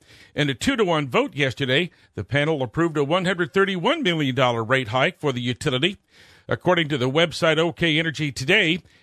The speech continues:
P S O customers are expected to eventually see their rates go down,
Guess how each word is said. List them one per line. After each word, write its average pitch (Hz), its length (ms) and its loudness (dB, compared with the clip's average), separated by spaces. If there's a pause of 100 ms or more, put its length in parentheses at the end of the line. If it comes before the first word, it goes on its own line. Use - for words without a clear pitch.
(120)
P 165 180 0
S 151 160 0
O 151 140 2
customers 160 640 -2
are 147 140 0
expected 170 460 -4
to 156 140 0
eventually 160 480 -2
see 156 220 -2
their 143 220 0
rates 143 340 0
go 139 320 0 (160)
down, 170 560 2